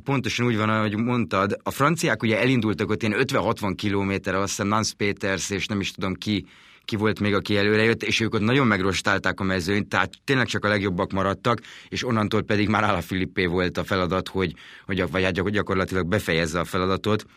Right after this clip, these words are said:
és egy olyan nagy támadással az utolsó egyenes sikerült is. Az mindenki számára, minden versenyző és talán nézők számára is világos volt, hogy ez a körpálya jelleg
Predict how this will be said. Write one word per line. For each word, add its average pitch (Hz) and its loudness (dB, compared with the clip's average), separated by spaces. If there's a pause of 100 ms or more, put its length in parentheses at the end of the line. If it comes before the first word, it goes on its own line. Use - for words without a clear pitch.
(280)
és - -2
egy 107 2
olyan 101 2
nagy 92 0
támadással 90 0
az 92 0
utolsó 95 -2
egyenes 92 -2
sikerült 90 -2
is. 95 -2 (500)
Az 120 2
mindenki 131 2
számára, 104 2
minden 110 2
versenyző 101 0
és 90 0
talán 92 2
nézők 98 2
számára 90 -2
is - -4
világos 90 0
volt, 101 -2
hogy 98 0
ez 95 0
a 95 0
körpálya 95 2
jelleg 95 0